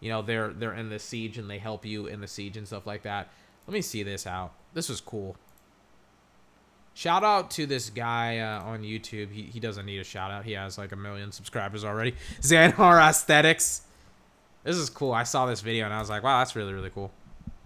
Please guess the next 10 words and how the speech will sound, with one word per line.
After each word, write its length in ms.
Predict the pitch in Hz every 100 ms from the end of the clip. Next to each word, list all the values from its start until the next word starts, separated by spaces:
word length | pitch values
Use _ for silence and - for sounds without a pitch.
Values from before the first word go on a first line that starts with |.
| - - _ _ _ _ _ _ _ _ _ _ _ _ _ _ _ _ _ _ _ _ _ _ _ _ _ _ _ _ _ _ - _ _ _ _ _ _ _ - _ -
But 80 |
what 140 | 143 175
he's 120 | 160
gonna 200 | 180 156
do 260 | 156 170 160
is 220 | 139 127
he's 200 | 156 139
gonna 200 | 185 185
invade 420 | 131 113 143 147
this, 300 | 127 120 -